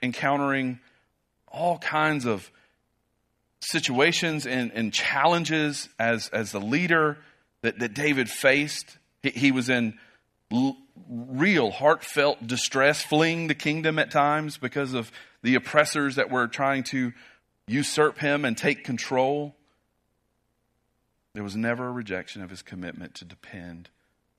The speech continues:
on God. This morning, you may find yourself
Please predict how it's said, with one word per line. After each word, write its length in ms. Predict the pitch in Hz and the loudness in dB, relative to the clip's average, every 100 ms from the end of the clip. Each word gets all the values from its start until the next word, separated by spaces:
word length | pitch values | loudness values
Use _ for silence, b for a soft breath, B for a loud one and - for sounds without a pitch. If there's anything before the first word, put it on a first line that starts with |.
| _ - | _ -16
on 180 | 85 78 | -14 -14
God. 420 | 80 71 - - _ _ _ _ _ _ _ _ _ _ _ _ _ _ _ _ _ _ _ _ _ _ _ _ _ _ _ _ _ _ _ _ _ | -14 -16 -18 -20 _ _ _ _ _ _ _ _ _ _ _ _ _ _ _ _ _ _ _ _ _ _ _ _ _ _ _ _ _ _ _ _ _
This 180 | 98 - | -10 -6
morning, 460 | 127 131 104 80 - | -2 -2 -4 -8 -12
you 180 | 95 117 | -6 -4
may 160 | 123 113 | -4 -4
find 280 | 113 113 | -6 -6
yourself 680 | 104 98 98 87 - - | -8 -10 -8 -8 -12 -20